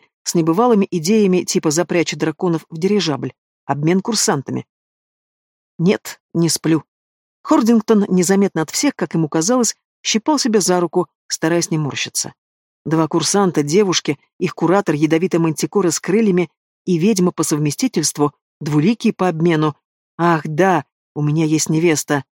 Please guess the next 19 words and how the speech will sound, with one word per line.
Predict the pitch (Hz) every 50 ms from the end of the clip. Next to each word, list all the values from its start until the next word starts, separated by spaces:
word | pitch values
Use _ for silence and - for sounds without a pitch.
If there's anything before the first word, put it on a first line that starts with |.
| _ -
М, | 156 160 190 214 220 220 214 196 170 151
настоящая, | 151 143 - - 147 135 139 175 208 208 - - - 147 - _ _ _ _
а | - 196
не | 185 185 175
подсунутая | - 170 160 - - - 214 202 180 165 - 175 165
маменькой | 156 165 175 170 165 156 151 - 160
богатая | 147 156 151 151 151 147 - 147
профурсетка". | - - 139 135 - 156 135 - - - 117 110 - - - 110 - _ _ _ _ _ _ _ _ _ _ _ -
Только | - 160 165 - 170
вот | 156 175 170 -
я | 165 165
понятия | 151 - 156 156 185 233 233 - 185 170
не | 170 165
имею, | 175 220 226 185 - -
как | - 233 254 - - -
себя | 180 - - 175 156 160 160
с | - -
ней | 147 147 135
вести. | 139 131 - - - 113 110